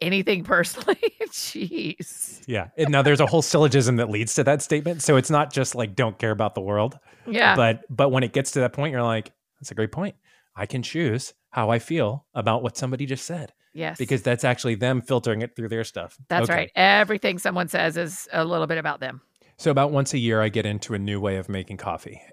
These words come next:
Speaker 1: Okay.
Speaker 2: And we are in the golden age of coffee where our parents used to just have a drip coffee maker, and that was great. And I still love a good cup of Maxwell House, House drip coffee. So
Speaker 1: Okay.
Speaker 2: good.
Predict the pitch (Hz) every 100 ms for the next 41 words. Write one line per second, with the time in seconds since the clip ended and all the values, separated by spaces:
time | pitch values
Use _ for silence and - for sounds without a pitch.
0 | - 110 104 98 98 98 - 120 123 123
1 | 117 107 107 110 107 104 90 - _ _
2 | 123 - - 87 98 87 - 104 98 92
3 | 92 95 _ _ 95 95 123 - 120 120
4 | 127 - 107 113 - 104 95 110 107 -
5 | _ - 113 110 101 98 104 113 110 110
6 | 120 98 104 110 143 131 110 117 - 127
7 | 113 101 113 104 90 - 104 104 98 120
8 | 107 98 90 110 101 110 - 117 98 101
9 | 95 _ - 113 104 - - 107 - 87
10 | 76 - _ - - 113 110 196